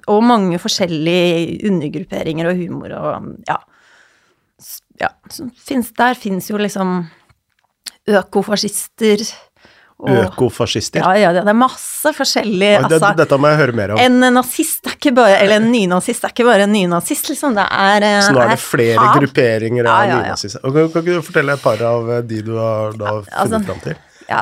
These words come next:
Speaker 1: altså, det er, altså, økofascisme er jo den, på en måte, trenden man kanskje på en måte ser, eh,
Speaker 2: Er det vegetarianere, for eksempel?
Speaker 1: Ja,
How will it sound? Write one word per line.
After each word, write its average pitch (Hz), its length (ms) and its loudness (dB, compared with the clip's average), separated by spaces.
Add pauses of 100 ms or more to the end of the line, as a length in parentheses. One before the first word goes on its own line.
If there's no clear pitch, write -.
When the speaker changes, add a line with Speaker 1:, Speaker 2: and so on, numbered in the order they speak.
Speaker 1:
altså, 202 240 -10
det 196 160 2
er, 196 1000 -4 (840)
altså, 247 240 0 (160)
økofascisme 202 560 -8
er 226 160 2
jo 190 80 -2
den, 180 140 -2 (340)
på 196 80 -6
en 190 80 0
måte, 175 240 -6 (600)
trenden - 240 -10
man 190 160 -8
kanskje 170 320 -4
på - 80 -10
en 175 80 -6
måte 156 240 -12
ser, - 520 -10
eh, 175 360 -12
Speaker 2:
Er 110 80 -2
det 95 120 -2
vegetarianere, 95 880 -4
for 101 100 -8
eksempel? 107 380 -8
Speaker 1:
Ja, 226 100 2